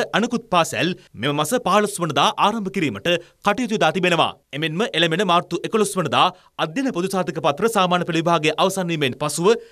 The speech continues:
මාර්තු පහළොස් වෙනි සඳුදා සිට සෞඛ්‍ය බලධාරීන්ගේ අනුමැතියට යටත්ව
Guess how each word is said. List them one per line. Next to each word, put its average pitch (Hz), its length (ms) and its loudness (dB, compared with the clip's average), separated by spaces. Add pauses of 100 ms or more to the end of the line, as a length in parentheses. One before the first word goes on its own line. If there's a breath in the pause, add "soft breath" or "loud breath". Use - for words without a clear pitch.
(180 loud breath)
මාර්තු 165 480 2
පහළොස් 196 380 -2
වෙනි 180 180 -2
සඳුදා 202 260 2
සිට 143 220 -4 (380 loud breath)
සෞඛ්‍ය - 420 2
බලධාරීන්ගේ 156 720 0
අනුමැතියට 185 500 0
යටත්ව 170 380 0